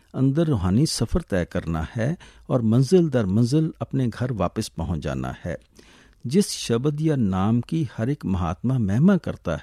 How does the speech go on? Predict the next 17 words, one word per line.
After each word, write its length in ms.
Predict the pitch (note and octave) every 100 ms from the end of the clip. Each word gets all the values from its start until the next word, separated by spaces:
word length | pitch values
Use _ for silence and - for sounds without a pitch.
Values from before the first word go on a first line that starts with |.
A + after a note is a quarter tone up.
| -
है, 200 | F2 A#2+ - _ _ _ -
उस 140 | G#3
शब्द 500 | - - B2 D#3+ D#3+
या 140 | E3
नाम 420 | D3+ G2 F2+ G#2 C3+
के 200 | - E3
अंदर 420 | - B2+ D3+ - -
आवाज़ 420 | F#2+ F2 F2 F2 -
भी 180 | F2+ F2+ -
है, 200 | F2 - - - - _
प्रकाश 440 | A2 - D#2+ E2 -
भी 160 | E2+ D#2+
है। 200 | F#2 B1+ - - - - -
गुरु 140 | A#2
नानक 340 | G#2+ F#2 A2 A2
साहब 300 | - G#2+ -
कहते 360 | F#2+ - C3+